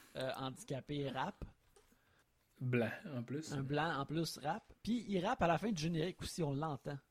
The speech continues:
Speaker 1: Car moi, j'ai laissé tout le générique jouer parce que j'étais en stupeur devant la T V. Puis là, le, le,
Speaker 2: <laughs>
Speaker 1: le, le, il y a ça à la fin, puis là, c'est comme, « Oh, wow !» Tu sais. Puis c'est ça,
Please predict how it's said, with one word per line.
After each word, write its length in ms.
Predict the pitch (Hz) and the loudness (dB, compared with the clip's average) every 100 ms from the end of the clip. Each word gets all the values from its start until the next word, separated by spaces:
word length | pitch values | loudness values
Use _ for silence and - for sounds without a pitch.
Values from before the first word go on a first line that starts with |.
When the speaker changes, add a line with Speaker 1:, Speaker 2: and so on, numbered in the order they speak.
| _ _ _ _ _ _ _ _ - | _ _ _ _ _ _ _ _ -14
Speaker 1:
Car 160 | - 143 | -4 2
moi, 120 | 175 | 4
j'ai 100 | 156 | 4
laissé 440 | 156 151 175 185 160 | 2 2 2 0 2
tout 120 | - 208 | -2 2
le 200 | 170 147 | 4 4
générique 400 | 135 139 135 139 | 2 0 0 -2
jouer 320 | 123 139 151 - | -2 -2 -2 -4
parce 160 | - | -6
que 80 | 143 | -4
j'étais 140 | 131 | -2
en 120 | 143 143 | 0 -2
stupeur 420 | - - 151 165 | -4 0 2 4
devant 120 | 143 | 2
la 80 | 135 | -2
T 120 | 139 | -2
V. 160 | 143 196 | -2 -2
Puis 120 | 151 | 2
là, 140 | 170 | 4
le, 200 | 185 - | 10 10
le, 220 | 156 156 - | 10 6 12
Speaker 2:
<laughs> 840 | - - - 349 - - - 285 | 12 12 8 8 8 6 8 4
Speaker 1:
le, 220 | 143 143 | 6 2
le, 200 | 143 139 - | 2 -2 0
il 120 | 160 | 0
y 40 | |
a 40 | 156 | 2
ça 180 | 165 | 4
à 240 | 165 160 147 | 6 6 4
la 40 | |
fin, 220 | 143 196 | 4 0
puis 100 | 196 | 2
là, 60 | 170 | 0
c'est 120 | 151 | 2
comme, « 240 | 170 160 156 | 4 2 4
Oh, 160 | 180 180 | 4 6
wow !» 600 | 151 160 156 127 127 139 - _ _ - | 6 6 6 4 -2 -8 -16 _ _ -8
Tu 80 | |
sais. 60 | 156 139 - - - - - - _ _ _ | -6 -8 -18 -20 -20 -20 -20 -20 _ _ _
Puis 160 | - 247 | -8 -4
c'est 140 | 233 | -4
ça, 160 | 196 | 0